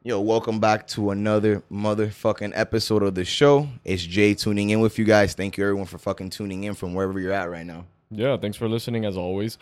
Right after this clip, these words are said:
Speaker 2: We wanna start off by approaching the elephant in the room that I feel like a lot of people are gonna ask us about, which is Bitcoin dropped significantly.
Speaker 1: Yes,
Speaker 2: It's
Speaker 1: big
Speaker 2: been a while.
Speaker 1: crash.
Speaker 2: Yeah,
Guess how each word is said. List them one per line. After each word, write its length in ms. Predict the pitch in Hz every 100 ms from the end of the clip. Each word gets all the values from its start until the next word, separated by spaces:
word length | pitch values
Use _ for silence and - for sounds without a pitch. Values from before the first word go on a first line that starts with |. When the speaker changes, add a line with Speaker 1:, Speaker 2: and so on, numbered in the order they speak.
| - - - _ -
Speaker 2:
We 120 | 151
wanna 220 | 202 180
start 240 | - 127 113
off 260 | 107 98
by 460 | 107 104 101 101 95
approaching 480 | 101 - 120 - 110
the 140 | 104
elephant 300 | 101 101 107
in 60 | 101
the 80 | 98
room 260 | 101 101
that 240 | 98 95 92 - - - -
I 60 | 110
feel 120 | 131
like 100 | 101
a 60 |
lot 160 | 95 95
of 80 | 107
people 300 | 104 98 92
are 280 | 90 87 92 - 104
gonna 160 | 104 95
ask 300 | 90 95 107
us 100 | 110
about, 340 | 110 120 107
which 220 | 104 98
is 300 | 107 98 92
Bitcoin 540 | 82 120 117 127 104 92
dropped 280 | 101 104
significantly. 760 | - 101 101 101 113 110 113 127 - -
Speaker 1:
Yes, 380 | 85 - - -
Speaker 2:
It's 80 | -
Speaker 1:
big 100 | 180
Speaker 2:
been 20 |
a 40 | 151
while. 80 |
Speaker 1:
crash. 440 | 113 104 117 - - -
Speaker 2:
Yeah, 140 | -